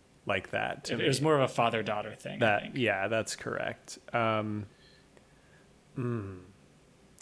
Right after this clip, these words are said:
Speaker 1: Is Lysander gonna have a kid? I don't love that.
Speaker 2: I don't love it either.
Speaker 1: Well, eagle-eyed readers, keep an eye out.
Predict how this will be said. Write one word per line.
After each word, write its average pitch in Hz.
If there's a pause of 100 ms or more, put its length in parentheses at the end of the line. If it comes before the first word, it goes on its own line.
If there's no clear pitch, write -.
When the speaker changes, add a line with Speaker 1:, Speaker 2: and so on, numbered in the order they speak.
(1600)
Speaker 1:
Is -
Lysander 117
gonna 98
have 92
a 95
kid? -
I 107
don't 139
love 110
that. 110 (1080)
Speaker 2:
I 160
don't 190 (100)
love 139
it -
either. 123 (1900)
Speaker 1:
Well, 123 (1080)
eagle-eyed 139
readers, 135
keep 165
an 160
eye 101
out. 123